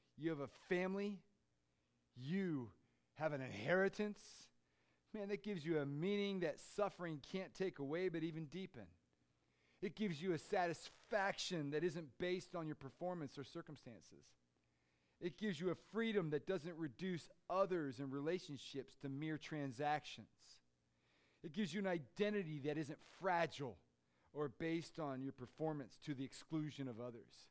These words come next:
It gives you a way to deal with guilt and forgiveness without the residual bitterness or shame. A basis for seeking biblical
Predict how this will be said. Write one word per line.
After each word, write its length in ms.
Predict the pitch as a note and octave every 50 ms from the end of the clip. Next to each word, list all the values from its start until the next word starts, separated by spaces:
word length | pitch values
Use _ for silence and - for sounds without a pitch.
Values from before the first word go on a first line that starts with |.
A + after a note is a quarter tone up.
| _ _ _ _ _ _ _ _ _ _ _ _ _ _ _ _ _
It 140 | - C#3+ -
gives 360 | - - - A#3+ G3+ D3+ C#3+
you 200 | F3+ F#3+ E3 C#3+ -
a 80 | - F3
way 320 | E3+ E3+ G3 G#3+ A3 G#3+
to 120 | G#3 F#3 E3+
deal 400 | C3 - - G3 G#3+ A3 G#3 F#3+
with 360 | E3 D3+ C3 A2+ A#2 A2+ A2
guilt 520 | - D3+ F#3+ G#3 G#3 F3+ D3 - - - - _ _ _ _ _ _ _ -
and 160 | E3 E3+ C3 - -
forgiveness 640 | D3+ C#3 A#2 D#3 G3 G3 E3 E3 D#3 C#3+ C3 -
without 380 | C#3 C3+ - E3+ F3 F3 E3+ -
the 60 | E3
residual 640 | D3+ D3 D3 C3 A2+ D3 F#3 F3 C#3 D3 D#3 D3 C3+ G#2+ - - _
bitterness 520 | - F3+ F3+ F3 E3+ D#3 C#3 A#2+ F#2+ - - - - - - - - - - _ _ _ _ _ _ _ -
or 120 | B2 B2+
shame. 560 | A#2+ - - - D#3+ D#3 D#3 D3 C3+ A#2+ - - - - _ _ _ _ _ _ _ _ _ _ _ _ _ _ _ _ _ _ _ _ _ _ -
A 120 | F3 F#3 D#3+ A#2 -
basis 560 | F#3+ G#3 A3 A#3+ A3+ - - E3+ D3+ - - -
for 140 | D#3+ F3 E3+
seeking 680 | - - - - G3 A3+ A#3 - - F3+ E3 C#3+ C3+ A2 - _
biblical 480 | F3 G3+ G3+ G3 G3+ G3 - E3+ D#3